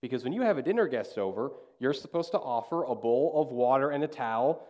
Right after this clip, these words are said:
so that they can w-, at least wash their own feet. If you're really hospitable, you have a servant stationed at the door to wash everybody's feet as they enter your house.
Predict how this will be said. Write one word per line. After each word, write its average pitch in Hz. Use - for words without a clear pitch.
so 147
that 143
they 151
can 156
w-, 131
at 151
least 226
wash 147
their 113
own 139
feet. 101
If 143
you're 147
really 214
hospitable, 127
you 127
have 139
a 120
servant 156
stationed 123
at 110
the 110
door 107
to 131
wash 117
everybody's 131
feet 127
as 117
they 113
enter 113
your 135
house. 180